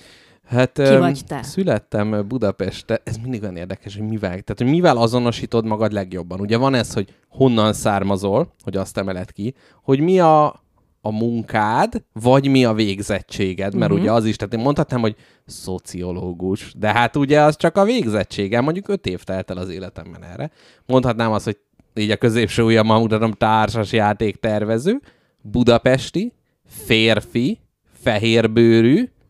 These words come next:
Speaker 1: értelmiségi, plüskutya tulajdonos, kerékpáros, szavazó állampolgár. Mi
Speaker 2: Al-,
Speaker 1: vagyok még?
Speaker 2: allergiás az almára és
Speaker 1: Aller-,
Speaker 2: a hársra.
Speaker 1: <laughs> az allergia. Igen, igen.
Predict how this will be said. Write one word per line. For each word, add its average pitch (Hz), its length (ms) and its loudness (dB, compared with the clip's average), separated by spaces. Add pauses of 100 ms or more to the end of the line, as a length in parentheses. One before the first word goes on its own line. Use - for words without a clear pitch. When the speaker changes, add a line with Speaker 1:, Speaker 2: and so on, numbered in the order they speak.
(400)
Speaker 1:
értelmiségi, 120 1080 2 (520)
plüskutya 131 640 4
tulajdonos, 160 800 0 (200)
kerékpáros, 131 1040 2 (1300)
szavazó 107 520 0
állampolgár. 123 920 -2 (100)
Mi 196 140 -2
Speaker 2:
Al-, 170 80 4
Speaker 1:
vagyok 87 300 -4
még? 90 260 -10
Speaker 2:
allergiás 147 600 -8
az 147 120 -8
almára 151 480 -4
és 156 60 0
Speaker 1:
Aller-, 131 220 6
Speaker 2:
a - 40 2
hársra. 160 560 2
Speaker 1:
<laughs> - 0 -
az - 220 -2 (300)
allergia. 123 500 -2 (160)
Igen, 104 320 -6 (220)
igen. 101 220 -8